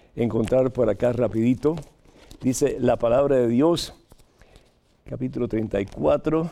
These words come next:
vamos a ver aquí. Pero, eh, se refiere realmente, eh, es, es, es una, una leyenda, ¿no? <laughs> No es nada,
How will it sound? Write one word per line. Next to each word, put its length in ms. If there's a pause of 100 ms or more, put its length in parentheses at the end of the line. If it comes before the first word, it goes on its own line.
vamos 200
a 80
ver 60
aquí. 340 (1600)
Pero, 240
eh, 220
se 200
refiere 640 (120)
realmente, 680 (380)
eh, 260
es, 200
es, 360
es 160
una, 220
una 200
leyenda, 680
¿no? 100 (160)
<laughs> 200
No 200
es 120
nada, 420